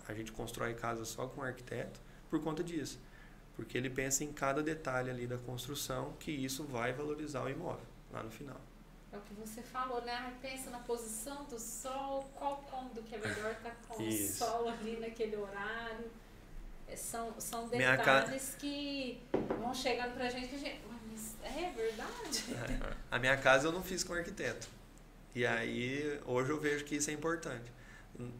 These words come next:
Speaker 1: Bate um solzão, assim, bem na minha sala de T V e não dá nem pra assistir televisão direito.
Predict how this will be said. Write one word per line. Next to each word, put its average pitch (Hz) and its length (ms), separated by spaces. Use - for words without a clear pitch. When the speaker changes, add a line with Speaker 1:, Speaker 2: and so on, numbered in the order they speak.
Speaker 1:
Bate - 280
um 147 80
solzão, 139 720
assim, 135 240
bem 135 220
na 165 100
minha 170 180
sala 131 360
de 127 120
T 131 200
V 123 400
e - 20
não 127 160
dá 131 140
nem 139 160
pra 139 100
assistir 147 320
televisão 135 440
direito. 113 420